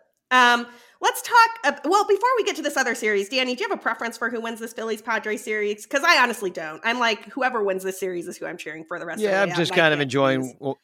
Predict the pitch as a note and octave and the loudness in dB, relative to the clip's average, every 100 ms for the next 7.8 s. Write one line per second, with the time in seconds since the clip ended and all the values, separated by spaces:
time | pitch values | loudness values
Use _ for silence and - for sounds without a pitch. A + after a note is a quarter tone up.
0 | _ C3+ C3 B2+ B2 D3 C#3+ A#2 B2 A2 | _ 2 4 4 2 -2 0 -2 -2 -2
1 | A2 B2+ B2 - C3+ A#2 A2 A2+ A2 G#2 | 0 -2 -8 -2 0 0 -2 -2 -2 -2
2 | G#2+ G#2+ - A2+ A2 A2+ D3 D3+ F3 F3 | -4 -4 -6 -4 -4 -2 -4 0 0 0
3 | F3 F#3+ E3+ A3 D#3+ D3 C#3+ C#3 A#2+ A#2+ | -4 -2 2 2 4 2 2 0 -2 -2
4 | A#2+ A2+ A#2 G#2+ G#2+ G#2 G#2+ G#2+ G#2+ G2 | -2 -2 -2 -2 -4 -2 -2 0 0 -4
5 | _ _ B2 A#2 G#2+ G2 G#2 G#2+ - C#2 | _ _ -4 -2 -4 -2 0 -2 -6 -12
6 | F2+ G2 G2 - - _ F#2 - F#2+ F#2+ | -8 -8 -8 -10 -14 _ -18 -14 -12 -12
7 | - - G2+ - F#2+ F#2 D#2 D#2 | -16 -14 -14 -8 -8 -8 -10 -12